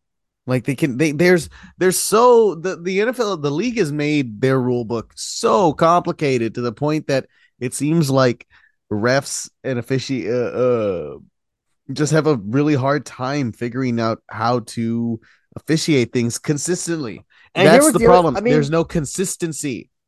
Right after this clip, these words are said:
Speaker 2: the other thing is, in these championship games and in the Super Bowl, it's not like the ref and their crew. It's a hodgepodge of people. Like, you know,
Speaker 1: Well,
Speaker 2: they
Speaker 1: this
Speaker 2: talk
Speaker 1: is
Speaker 2: about,
Speaker 1: why,
Speaker 2: like,
Speaker 1: if you're
Speaker 2: that's
Speaker 1: gonna
Speaker 2: the
Speaker 1: make the
Speaker 2: problem.
Speaker 1: rules that complicated,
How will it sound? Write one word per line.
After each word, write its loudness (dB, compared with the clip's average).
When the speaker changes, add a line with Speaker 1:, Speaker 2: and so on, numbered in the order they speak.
Speaker 2:
the 2
other 4
thing 4
is, 2
in -2
these -2
championship 0
games -2
and 0
in -4
the -4
Super 0
Bowl, 2
it's 2
not 0
like 0
the 2
ref 2
and 0
their 0
crew. -2
It's 0
a 2
hodgepodge -2
of -4
people. -4
Like, 4
you 4
know, 10
Speaker 1:
Well, 10
Speaker 2:
they 8
Speaker 1:
this 4
Speaker 2:
talk 10
Speaker 1:
is 6
Speaker 2:
about, 8
Speaker 1:
why, 8
Speaker 2:
like, 0
Speaker 1:
if 4
you're 6
Speaker 2:
that's 6
Speaker 1:
gonna 8
Speaker 2:
the 4
Speaker 1:
make 6
the 8
Speaker 2:
problem. 6
Speaker 1:
rules 2
that 0
complicated, -4